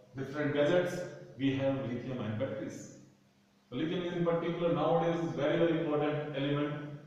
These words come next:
because of its application in battery. The fourth element comes out to be beryllium. So beryllium is the first alkaline earth metal in particular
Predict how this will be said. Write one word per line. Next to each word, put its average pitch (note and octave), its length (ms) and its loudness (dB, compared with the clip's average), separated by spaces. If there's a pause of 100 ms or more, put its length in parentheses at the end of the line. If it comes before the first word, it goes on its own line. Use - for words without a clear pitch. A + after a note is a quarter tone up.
(300)
because C3+ 300 2
of E3+ 220 2
its - 180 -6 (440)
application C3+ 580 -4
in A#2+ 60 -4
battery. A2+ 340 -2 (1400)
The - 80 -20 (540)
fourth F#3+ 300 2
element E3+ 300 4
comes D#3 200 2
out D3+ 240 0
to D3 60 0
be D3+ 520 0 (1080)
beryllium. A#2 580 -4 (1400)
So - 300 -2
beryllium G3+ 460 2
is - 60 0
the G3 240 -4
first G#3 420 0 (840)
alkaline D3+ 600 -2
earth C3 280 -4
metal B2+ 220 -6
in B2+ 100 -8
particular A2 560 -12